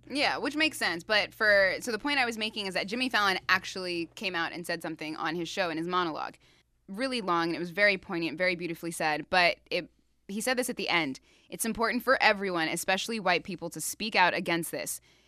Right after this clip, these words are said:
Ignore it, and you're just as bad as supporting it." I mean, this is what we've heard, you know, for the last week. A lot of people are saying, you know, if you're silent, you're complicit.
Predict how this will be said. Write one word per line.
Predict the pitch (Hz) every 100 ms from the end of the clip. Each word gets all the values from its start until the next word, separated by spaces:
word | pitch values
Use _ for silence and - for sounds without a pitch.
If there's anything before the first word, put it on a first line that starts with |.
| _ _
Ignore | - 196 202 196 220
it, | 277 330
and | - 208
you're | 196
just | 185 190 202 -
as | 208
bad | 180 175
as | 170
supporting | - 160 165 147 98
it." | 76 _ _ _ _ _ -
I | 175
mean, | 185
this | 190 190
is | 190
what | 190
we've | 196 190
heard, | - 285 190 180
you |
know, | 185
for | 170 180
the |
last | 175 170 175
week. | 220 170
A |
lot | 165
of | 165
people | - 165
are | 175
saying, | - 214 180 165
you | 165
know, | 160 156 151 _ _ _ _ _ _ _ _ _ -
if | 170
you're | 175
silent, | - 196 208 180 -
you're | 160
complicit. | 175 160 196 -